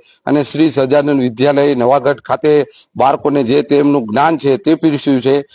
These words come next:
તેમના બદલ જેતપુર લાઈવ ન્યૂઝ ખૂબ આ વિશાલભાઈના આભારી છે. અને આપણી આજુબાજુ કોઈ પણ તમારા, અ,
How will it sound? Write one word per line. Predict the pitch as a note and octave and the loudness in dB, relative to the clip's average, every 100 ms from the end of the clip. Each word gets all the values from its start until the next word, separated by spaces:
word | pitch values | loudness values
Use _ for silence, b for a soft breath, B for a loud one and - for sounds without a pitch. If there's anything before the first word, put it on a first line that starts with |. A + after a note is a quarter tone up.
| B - | B -2
તેમના | D3+ D#3+ C#3+ | 0 2 0
બદલ | D3 D#3 D3+ | 0 0 0
જેતપુર | G#2 C#3 - D3 | -2 -4 0 0
લાઈવ | C#3+ C#3 | 2 2
ન્યૂઝ | C#3 C3 - | -2 -4 -4
ખૂબ | E3+ G3+ - - | -2 -2 -6 -4
આ | B2 | -2
વિશાલભાઈના | A#2 - E3 D3+ C#3 C#3 B2+ | -2 -2 0 2 2 2 2
આભારી | A2 A2+ F3 F3+ | 2 2 0 0
છે. | C#3 D3 D#3 B B B B - | 0 -2 -2 B B B B -6
અને | C#3 D#3 D3+ - - | -2 0 0 -2 -2
આપણી | D3+ E3+ | -2 0
આજુબાજુ | F3 F#3 G3 G#3 G#3+ | 0 0 0 0 -2
કોઈ | G#3 B3 | 2 0
પણ | B3+ B3 | 2 -2
તમારા, | G3+ G3 G#3 G3 G3 - b b | -2 0 2 2 0 -2 b b
અ, | - | -4